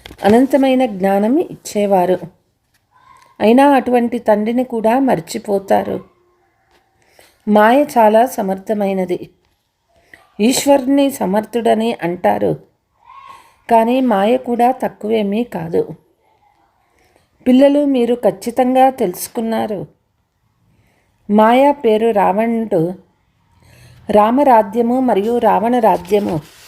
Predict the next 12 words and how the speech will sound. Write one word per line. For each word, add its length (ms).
వీటి 240
గురించి 420
కూడా 260
యాక్యురేట్గా 840
తెలపాలి. 640
రామరాజ్యం 760
ఉన్నట్లే 680
రావణ 400
రాజ్యం 440
కూడా 300
తప్పకుండా 720
ఉంటుంది. 600